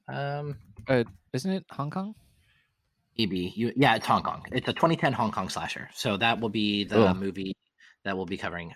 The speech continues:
Speaker 1: after this that you'll hear. Uh, Brennan, thank you so much for taking time out of your day and, and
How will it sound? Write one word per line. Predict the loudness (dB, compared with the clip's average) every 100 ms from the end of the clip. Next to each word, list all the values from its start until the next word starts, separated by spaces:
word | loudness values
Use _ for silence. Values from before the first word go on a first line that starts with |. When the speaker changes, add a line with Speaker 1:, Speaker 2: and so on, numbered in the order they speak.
| -10
Speaker 1:
after | -10 -14 -18
this | -16 -14 -14 -12 -10
that | -10
you'll | -10
hear. | -10 -14 -16 -20 _ -20 _ 4
Uh, | 4
Brennan, | 6 6 6
thank | 6 4
you |
so | 4 4
much | 4 2 -4
for | -6
taking | -4 -6 -6
time | -4 -2
out | -2
of |
your | -2
day | -2 -4
and, |
and | -8 -16 -18